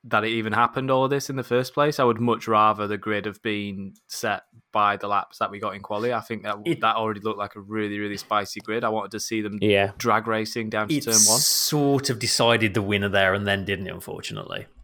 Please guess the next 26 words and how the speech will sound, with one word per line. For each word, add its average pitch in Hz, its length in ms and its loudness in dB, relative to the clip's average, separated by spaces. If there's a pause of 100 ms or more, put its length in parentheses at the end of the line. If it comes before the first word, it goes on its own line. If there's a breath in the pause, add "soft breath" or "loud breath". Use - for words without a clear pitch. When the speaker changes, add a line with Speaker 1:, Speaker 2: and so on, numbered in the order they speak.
(200)
Speaker 3:
Yeah. 107 200 6
Speaker 2:
Yeah. 98 200 4 (680 loud breath)
Speaker 3:
Fortunately. 101 520 2
Speaker 2:
Um, - 360 -10 (500)
I 139 60 0
mean, 160 420 2 (420 loud breath)
I 156 100 8
was 185 160 6
quite 175 180 4
excited 135 480 2
by 117 140 4
the 113 80 0
prospect - 540 -2
of 104 360 0 (540)
Gasly 107 320 4
and 101 80 2
Alonso 98 580 2
second 98 440 0
and 95 100 -8
third 101 300 0
on 98 120 0
the 98 80 -4
grid 95 400 0 (100)
starting 98 640 0
on 92 100 -8
softs. - 640 -4